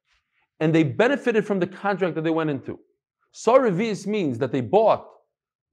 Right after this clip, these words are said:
they spent, Be-, Hegdesh, Beis Hamikdash has to buy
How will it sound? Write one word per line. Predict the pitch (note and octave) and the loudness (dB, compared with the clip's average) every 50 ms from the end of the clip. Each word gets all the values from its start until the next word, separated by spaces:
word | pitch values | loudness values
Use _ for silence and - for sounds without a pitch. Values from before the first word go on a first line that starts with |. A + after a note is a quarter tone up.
| _ _ - - | _ _ -6 2
they | C#3+ F3 A3+ | 4 4 4
spent, | - - - - A#3 A3+ G3 E3 D#3 D#3+ D#3+ - - C3+ G#2+ | 2 -2 0 2 2 4 4 2 0 -2 -6 -10 -14 -4 -2
Be-, | - - - - - - - | 0 0 0 -4 -14 -18 -14
Hegdesh, | - - E3 F3 G3+ G3 E3+ D3+ A#2 - - - - _ | -8 2 4 4 4 6 4 2 0 0 -4 -14 -2 _
Beis | C#3+ C#3+ C#3 - | 2 2 2 2
Hamikdash | - D#3 G3+ A#3 G3+ - | 0 0 2 0 0 0
has | F#3 E3+ - | 0 -2 -2
to | - | -2
buy | D#3 D3 D#3+ D3+ D3 | 0 2 4 2 2